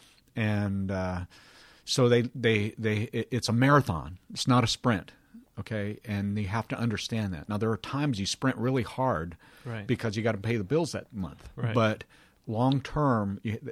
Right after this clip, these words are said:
Speaker 1: that's why the business plan and the strategic plan to grow and how are you going to, so, you know, when you, when I do, uh,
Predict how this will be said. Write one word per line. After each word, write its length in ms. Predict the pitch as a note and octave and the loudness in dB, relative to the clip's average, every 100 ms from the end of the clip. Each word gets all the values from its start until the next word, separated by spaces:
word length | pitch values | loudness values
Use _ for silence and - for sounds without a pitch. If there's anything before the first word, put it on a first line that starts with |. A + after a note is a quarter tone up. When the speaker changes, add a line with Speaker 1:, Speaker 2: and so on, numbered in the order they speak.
| - | -6
Speaker 1:
that's 260 | A2 - | -4 -2
why 260 | B2+ B2 A#2+ | 2 4 2
the 100 | G#2 | 0
business 360 | F#2 A2 B2+ - | -2 -2 -2 -4
plan 400 | - A#2+ A#2 A2 | -4 -4 -2 -2
and 100 | F2+ | -4
the 40 | |
strategic 540 | - G#2+ - A#2 A2+ - | -6 -8 -4 -4 -4 -4
plan 300 | A2 G2+ F2+ | -2 -2 -2
to 60 | |
grow 380 | F#2 G2+ G#2 G2+ | -2 -2 0 0
and 100 | F2+ | -2
how 180 | G#2 A2+ | -2 -2
are 100 | A2+ | 0
you 140 | G2+ | 0
going 320 | G2 G2 F#2+ | 0 0 -2
to, 320 | - G#2 F#2+ F#2 - - - - _ | -2 -2 -2 -4 -12 -20 -20 -20 _
so, 420 | - B2 A2+ A2 - - - - | 0 4 6 4 0 -12 -20 -10
you 140 | - A#2 | 0 2
know, 140 | A#2 | 4
when 180 | A2+ A2 | 6 6
you, 140 | G#2 | 6
when 240 | A2+ A2+ G2+ | 4 0 0
I 100 | G2+ | 0
do, 400 | G2+ B2 A#2 G#2 | 2 4 4 2
uh, 220 | F2 E2+ | 0 -4